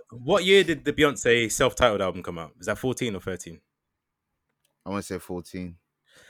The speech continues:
Speaker 1: So that year is when I first, when they first blew up. So, uh, 'cause I remember,
Speaker 2: Okay.
Speaker 1: um, th-, around that Christmas, they started popping up with Complex Podcast. I'm like, "Who the fuck are they? Let me try it." It was
Speaker 2: Yeah.
Speaker 1: Christmas. I came home from uni.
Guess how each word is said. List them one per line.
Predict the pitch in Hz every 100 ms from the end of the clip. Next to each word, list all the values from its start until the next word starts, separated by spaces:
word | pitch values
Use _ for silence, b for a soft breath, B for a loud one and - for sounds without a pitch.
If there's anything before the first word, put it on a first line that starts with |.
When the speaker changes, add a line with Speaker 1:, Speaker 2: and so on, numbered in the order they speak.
| b -
Speaker 1:
So | 123
that | 120 131
year | 107 104
is | 92
when | 101 92
I |
first, | 90 101 95 87
when | 104
they | 98
first | 92 101 90
blew | 104 92
up. | -
So, | 107 98 92
uh, | 95 92
'cause | - 113
I |
remember, | 117 131 120 101
Speaker 2:
Okay. | 95 92 90
Speaker 1:
um, | 104 95
th-, | -
around | 117 127 131
that | 131 -
Christmas, | 139 - 107 95 -
they | - 107 101
started | - 107
popping | - 127 110
up | 113
with | 143
Complex | - 123 110 -
Podcast. | 127 117 90 87
I'm | 104
like, | 92
"Who | 117
the | 160
fuck | - 151 139
are |
they? | 135 101
Let | 95 127
me |
try | 107 139 117
it." | 85 69
It |
was | 98
Speaker 2:
Yeah. | 90
Speaker 1:
Christmas. | 147 127 117
I |
came | - 131
home | 123 120
from | 117
uni. | 110 120 117 110